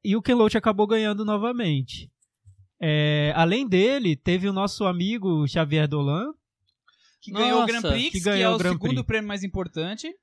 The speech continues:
Speaker 1: E, aliás, o Michel, nosso especialista em Cannes,
Speaker 3: Em
Speaker 1: tinha
Speaker 3: Xavier Dolan.
Speaker 1: apostado no Xavier Dolan, que foi um dos filmes mais criticados
Speaker 2: Bati
Speaker 1: dessa edição
Speaker 2: na
Speaker 1: do festival.
Speaker 2: trave no,
Speaker 3: Ah, é,
Speaker 2: no chute,
Speaker 3: né?
Speaker 2: hein?
Speaker 1: Ele ficou com o segundo lugar do festival desse ano,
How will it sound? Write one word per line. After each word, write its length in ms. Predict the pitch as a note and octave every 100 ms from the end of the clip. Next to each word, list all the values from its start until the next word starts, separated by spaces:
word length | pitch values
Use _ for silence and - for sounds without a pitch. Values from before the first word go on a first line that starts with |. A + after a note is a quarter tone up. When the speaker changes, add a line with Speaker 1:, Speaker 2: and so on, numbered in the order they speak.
| -
Speaker 1:
E, 240 | F#3+ G#3
aliás, 380 | G3+ F#3+ G#3+ B3+
o 60 | A3
Michel, 760 | G3 - E3+ F3 B3 F#3 C3 - _ -
nosso 400 | D3+ D#3 - D3
especialista 580 | C3+ D3+ C#3 C#3+ C#3 -
em 60 | C3+
Cannes, 480 | - F#3+ A3+ D#3 C3
Speaker 3:
Em 160 | D#3+ D#3
Speaker 1:
tinha 160 | G3 A3+
Speaker 3:
Xavier 160 | D3+
Dolan. 160 | A#3+ C#3+
Speaker 1:
apostado 500 | C3+ A#3 C#4+ A#3 G3
no 160 | E3+
Xavier 320 | D3+ D3 D3 C#3
Dolan, 400 | C#3+ C3+ B2+ C3 -
que 100 | G3
foi 160 | A3 B3+
um 60 |
dos 100 | A#3+
filmes 220 | B3 A#3+
mais 200 | G#3 C4+
criticados 640 | - D4 - - A3+ A#3 A3
Speaker 2:
Bati 180 | E3 G3
Speaker 1:
dessa 120 | F#3+
edição 200 | F#3+ G#3+
Speaker 2:
na 40 |
Speaker 1:
do 80 | D#3+
festival. 320 | E3+ F#3+ G#3 C3+
Speaker 2:
trave 60 | B2+
no, 60 | -
Speaker 3:
Ah, 380 | - - - G#3+
é, 320 | G#3+ G#3+ A3+
Speaker 2:
no 60 |
chute, 160 | A#3 A3
Speaker 3:
né? 280 | G#3+ A#3+ B3+
Speaker 2:
hein? 100 | A3
Speaker 1:
Ele 160 | F3 G3+
ficou 200 | G#3 B3
com 100 | B3
o 40 |
segundo 420 | - F3 A3+ D#4+ D#4+
lugar 440 | B3 F#3+ F3 D#3+
do 140 | C#3+
festival 380 | C3+ D3 D3+ D3
desse 240 | D3 - C#3+
ano, 200 | C#3